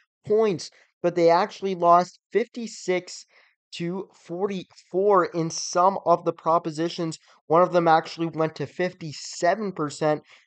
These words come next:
for the No Party, uh, that was running for this campaign, and, uh, their campaign was called,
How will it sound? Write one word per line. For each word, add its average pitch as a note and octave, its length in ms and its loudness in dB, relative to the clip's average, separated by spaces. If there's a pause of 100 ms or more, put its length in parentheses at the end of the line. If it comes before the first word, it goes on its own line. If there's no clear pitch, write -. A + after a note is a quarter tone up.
(160)
for E3 380 4 (120)
the C#3 400 -10
No D3+ 480 0
Party, D#3+ 500 0 (340)
uh, C#3 180 4
that C#3 260 4
was C#3 180 -2
running C#3 360 0 (120)
for C#3+ 220 0
this B2+ 240 -10
campaign, C#3 640 -2 (340)
and, B2 240 -4 (560)
uh, C3 160 2
their C#3 180 0
campaign C3+ 580 -4
was C3 160 -6
called, B2 460 -2